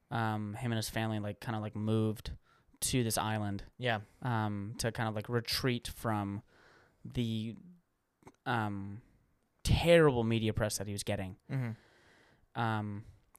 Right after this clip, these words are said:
Speaker 1: and that was the only part that they kinda skipped out. But then again, it was, like, three hours of a movie, and they just couldn't really do all that.
Speaker 2: W-,
Speaker 1: But
Speaker 2: did it feel too long?
Speaker 1: Absolutely not.
Speaker 2: Did, did you wanna g-, would
Speaker 1: Not
Speaker 2: you
Speaker 1: for
Speaker 2: go,
Speaker 1: me.
Speaker 2: would you go back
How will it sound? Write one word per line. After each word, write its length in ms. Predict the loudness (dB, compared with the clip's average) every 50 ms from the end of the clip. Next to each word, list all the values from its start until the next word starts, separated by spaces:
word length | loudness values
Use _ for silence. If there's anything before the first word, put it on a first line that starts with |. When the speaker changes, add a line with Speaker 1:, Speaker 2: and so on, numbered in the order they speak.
| -4 2
Speaker 1:
and 80 | 6
that 60 | 8 8
was 100 | 8 8
the 140 | 6 6 6
only 180 | 6 6 6
part 360 | 8 8 8 10 8 8 8 6
that 120 | 2 4
they 100 | 4 2
kinda 200 | 2 2 2 2
skipped 260 | 0 0 0 2 4
out. 160 | 6 6 6
But 180 | 6 4 4 8
then 140 | 8 8 8
again, 300 | 8 6 6 6 6 6
it 60 | 6
was, 180 | 4 4 4 2
like, 160 | 0 0 -2
three 200 | -4 -4 -4 -6
hours 400 | -8 -8 -10 -8 -8 -8 -10 -8 -8
of 100 | -8 -6
a 60 | -4
movie, 240 | -4 -4 -4 -4 -4
and 100 | -4 -4
they 140 | -6 -6 -6 -6
just 220 | -4 -4 -4 -4 -2
couldn't 180 | -4 -4 -2
really 180 | -2 -4 -4 -4
do 200 | -4 -4 -4 -4 -4 -4
all 100 | -4 -2
that. 80 | -2
Speaker 2:
W-, 180 | -2 -2 -2 -2
Speaker 1:
But 100 | 0 6
Speaker 2:
did 140 | 8 8 8
it 80 | 8
feel 220 | 6 4 4 4 4
too 240 | 2 -4 -4 -4
long? 460 | -4 -2 -2 0 0 0 0 2 6 8
Speaker 1:
Absolutely 340 | 8 8 8 6 4 4
not. 180 | 4 4 2 0 -4 -12 -4 2
Speaker 2:
Did, 240 | 4 4 4 4 2 -6 -4
did 160 | -4 0 4
you 80 | 6 6
wanna 160 | 6 6 4
g-, 80 | 2 0
would 120 | 6 12
Speaker 1:
Not 160 | 12 12 12
Speaker 2:
you 60 | 12 12
Speaker 1:
for 20 | 12
Speaker 2:
go, 120 | 12 12
Speaker 1:
me. 180 | 12 10 6 0 -8 _ _ _ -2
Speaker 2:
would 220 | 6 6 6 6 8
you 140 | 6 6 8
go 200 | 12 12 12 12
back 420 | 12 10 6 6 4 2 -2 -12